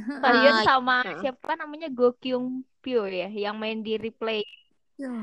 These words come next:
Speaker 1: Di Replay.
Speaker 3: Aku mau, aku awalnya mau nonton.
Speaker 1: Tapi
Speaker 3: Karena kan mereka
Speaker 1: ya,
Speaker 3: cute banget,
Speaker 1: bener.
Speaker 3: sumpah.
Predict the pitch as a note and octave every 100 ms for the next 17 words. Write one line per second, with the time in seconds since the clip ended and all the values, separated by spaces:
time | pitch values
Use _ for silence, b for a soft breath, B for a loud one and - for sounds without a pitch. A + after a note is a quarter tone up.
0 | G3+ C4 B3 A#3 A#3 A#3 A3+ A3+ - -
1 | _ _ - B3 E4+ F4+ E4+ C#4+ A#3+ A#3
2 | E4 E4+ C#4 D4 F4 E4 D4+ D4 E4 F#4+
3 | - E4 E4 E4 D#4 - _ _ G#3+ -
4 | A3 B3+ - _ _ _ _ - A#3+ A#3
5 | D#4 F4 F4 C4 A#3 C#4+ C#4+ B3 A3 G3+
6 | A#3+ A#3+ A3+ A3+ A3 B3 G3+ A3